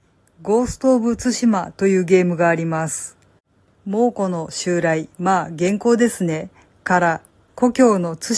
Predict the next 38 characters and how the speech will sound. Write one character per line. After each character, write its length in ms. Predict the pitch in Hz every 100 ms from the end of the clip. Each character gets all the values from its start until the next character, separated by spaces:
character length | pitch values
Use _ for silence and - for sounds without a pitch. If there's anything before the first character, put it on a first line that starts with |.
| 269
馬 160 | 247
の 120 | 208
国 280 | 180 196 190
を 80 | 180
守 320 | 175 180 202
る 60 | 185
た 140 | 175
め 120 | 175 175
に、 260 | 165 160 _ _ _ _ _
主 240 | - - 202
人 240 | 214 226
公 240 | 196 190 180
が 320 | 175 165 - -
い 140 | 208
わ 120 | 233
ゆ 120 | 269 262
る 160 | 208
武 180 | 170 185
士 160 | 185 277
道 220 | 294 233
に 160 | 185
反 280 | 170 196 208
す 160 | 196 233
る 100 | 196
戦 480 | - 175 175 175 170
い 100 | 165
方、 400 | 165 165 165 - _ _ _ _ -
ま 360 | 185 190 185
あ、 80 | 175
闇 380 | 185 185 190 202
討 140 | 196 208
ち 60 |
と 140 | 196 196
か 260 | 190 170
毒 280 | 165 180 170
殺 320 | - 196 -
と 120 | 208
か、 300 | 190 190 165